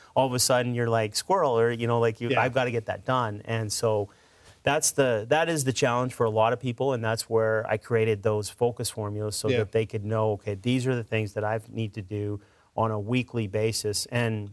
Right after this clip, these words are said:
Speaker 1: I've also got the success and significance list in there, which signe-, success, in my opinion, is
Speaker 2: Yeah.
Speaker 1: making money. Significance is making a difference.
Speaker 2: Right.
Speaker 1: And we make money to make a difference. And when we remember that,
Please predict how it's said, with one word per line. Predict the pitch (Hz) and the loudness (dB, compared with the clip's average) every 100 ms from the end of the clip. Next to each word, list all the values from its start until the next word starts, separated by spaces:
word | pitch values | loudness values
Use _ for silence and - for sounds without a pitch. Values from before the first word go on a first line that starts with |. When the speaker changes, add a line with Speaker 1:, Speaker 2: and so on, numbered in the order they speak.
| - | -8
Speaker 1:
I've | 117 143 | -2 2
also | 156 147 | 2 2
got | 123 113 - | -2 -2 -2
the | |
success | - 113 - 113 - | -6 -4 -2 -2 -4
and | 101 | -8
significance | 104 117 - - 104 113 | -6 -4 -2 -4 -4 -2
list | 107 - | -2 -2
in | 107 | -4
there, | 107 | -4
which | 104 104 - _ _ | -2 -2 -4 _ _
signe-, | - 135 135 151 - | -4 0 2 0 0
success, | - 131 - 196 208 131 120 | -2 -2 2 4 4 4 0
in | 113 | -2
my | 120 135 | 0 0
opinion, | 135 123 117 107 | -2 -2 -2 -2
is | 101 | 0
Speaker 2:
Yeah. | 127 | 0
Speaker 1:
making | 110 107 107 | 0 -4 -2
money. | 117 101 107 | -2 -4 -8
Significance | - 113 127 139 117 117 - | -8 -2 0 0 -2 -6 -6
is | 104 | -6
making | 113 107 104 101 | -4 -4 -8 -6
a | |
difference. | 95 110 - - 131 | -2 -4 -4 -8 -4
Speaker 2:
Right. | 117 104 - _ _ | -4 -6 -14 _ _
Speaker 1:
And | 120 123 | 0 2
we | 123 | 2
make | 127 151 - | 2 2 0
money | 131 123 | 0 0
to | 110 | -2
make | 110 110 101 | -2 -4 -4
a | |
difference. | 95 95 - - - - - | -2 -2 -4 -12 -12 -12 -6
And | 113 110 | -2 -2
when | 113 | -2
we | 117 | -2
remember | 120 139 185 220 123 | -2 0 0 0 0
that, | 104 101 101 | 0 0 0